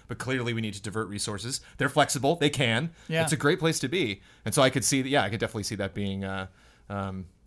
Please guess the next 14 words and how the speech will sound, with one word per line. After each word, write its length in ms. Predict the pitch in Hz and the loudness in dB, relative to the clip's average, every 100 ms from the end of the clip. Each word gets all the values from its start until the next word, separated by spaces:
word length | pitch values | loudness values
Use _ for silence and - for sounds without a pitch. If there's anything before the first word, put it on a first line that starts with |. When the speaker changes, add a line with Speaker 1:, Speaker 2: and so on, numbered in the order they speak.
| - - | -16 -6
Speaker 1:
I 60 | 113 | -4
could 160 | 127 | 0
see 160 | - 160 | 2 4
other 220 | 151 143 | 4 4
people 320 | 127 131 113 107 | 2 0 0 -2
in 60 | |
this 120 | 101 | -2
industry 260 | 104 101 95 | -4 -4 -6
wanting 320 | 92 92 90 | -4 -4 -6
to 80 | 85 | -8
be 100 | 87 | -8
in 80 | 90 | -8
that 120 | 82 | -10
position. 360 | 90 - - | -14 -16 -18